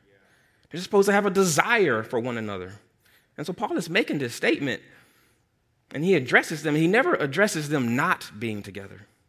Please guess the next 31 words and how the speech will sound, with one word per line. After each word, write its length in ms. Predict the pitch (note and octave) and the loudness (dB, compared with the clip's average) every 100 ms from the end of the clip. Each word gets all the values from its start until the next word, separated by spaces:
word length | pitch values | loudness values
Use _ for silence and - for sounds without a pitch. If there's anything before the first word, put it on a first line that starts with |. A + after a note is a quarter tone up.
| _ _ _ | _ _ _
So 140 | - C#3+ | -8 -4
Paul 220 | G#3+ E4+ | 0 0
is 100 | G3 | 0
saying 440 | - F3+ G3 G3 | 0 2 4 4
this, 360 | D#3+ C3 C3+ - - _ _ | 2 2 -2 -12 -18 _ _
and 80 | C#3 | -8
he's 200 | F3 C#3 | -6 -4
making 300 | C#3+ G#3 F3+ | 0 0 0
this 160 | C3 - | -4 -4
statement 460 | D#3+ F3+ C3 A2+ | -2 -2 -4 -6
that, 60 | B2+ | -6
hey, 320 | D#3+ A2+ - - - _ | -4 -6 -10 -20 -20 _
you 80 | - | -6
know, 200 | G#3+ G3+ | -4 -4
you 120 | - | -8
guys 200 | A3 A3 | -4 -2
are 80 | G3 | -2
together, 360 | F3+ E3 F3+ F3 | -4 0 0 2
and 80 | E3 | 2
I 60 | |
understand 480 | D#3+ D#3 - F3 D3+ | 2 -2 -4 -4 -2
that. 200 | A2+ A2 - - - _ _ _ - | -4 -6 -12 -20 -20 _ _ _ -6
And 80 | C3+ | -2
he's 120 | D3 | 2
not 180 | G3 G3 | 2 2
saying 240 | F#3+ D#3 | 2 2
you 140 | C3 A#2+ | 2 0
don't 260 | C#3 F3+ | -2 -2
need 80 | C3+ | -2
together, 320 | C3 B2 A#2 - G#2+ - A2+ | -4 -4 -4 -8 -14 -16 -4
don't, 300 | B2+ D3 | 0 0